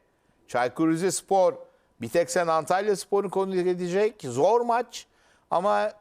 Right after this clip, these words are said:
Rize de yukarı evrilebilir. Ee, Başakşehir'in, Antalya'nın, Alanya'nın da burada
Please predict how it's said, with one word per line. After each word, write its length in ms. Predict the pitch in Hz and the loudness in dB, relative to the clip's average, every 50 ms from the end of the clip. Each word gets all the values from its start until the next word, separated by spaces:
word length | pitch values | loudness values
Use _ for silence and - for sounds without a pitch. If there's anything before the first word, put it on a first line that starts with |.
| _ - | _ -10
Rize 420 | 143 131 160 208 202 170 185 170 156 | -6 -4 -2 -2 0 2 0 2 2
de 60 | 190 | 2
yukarı 400 | 220 226 190 147 - 180 190 190 | 2 0 0 0 0 2 2 4
evrilebilir. 920 | 180 165 156 147 151 160 202 226 202 170 185 202 208 196 165 - - - _ _ _ _ _ _ _ _ _ _ _ _ _ _ _ _ _ | 4 2 2 2 0 0 2 2 2 0 0 0 2 2 2 0 -2 -10 _ _ _ _ _ _ _ _ _ _ _ _ _ _ _ _ _
Ee, 1000 | - 110 113 113 113 113 113 113 110 110 110 110 110 110 110 110 110 110 107 107 107 - _ _ _ _ | -2 0 2 4 4 4 4 4 6 6 6 4 4 4 4 2 2 2 2 2 0 -4 _ _ _ _
Başakşehir'in, 1120 | - 104 98 107 139 143 - - 190 196 180 - - 196 175 165 156 139 135 139 151 180 - _ - | -16 -6 0 0 0 2 2 2 0 0 0 -2 0 2 2 2 2 2 0 -2 -2 -4 -8 _ -2
Antalya'nın, 760 | 135 139 147 147 - 180 170 175 175 170 170 139 139 147 165 | 0 0 0 0 0 0 0 0 0 0 -2 -2 -2 -4 -6
Alanya'nın 800 | 202 - 135 139 156 165 185 196 196 185 170 139 127 123 127 127 | -2 0 0 2 2 2 2 0 0 -2 -2 -2 -2 -2 -2 0
da 180 | 160 160 131 | -2 -2 0
burada 500 | 147 165 165 151 139 139 147 180 220 254 | -2 -2 -2 0 2 2 2 2 0 -4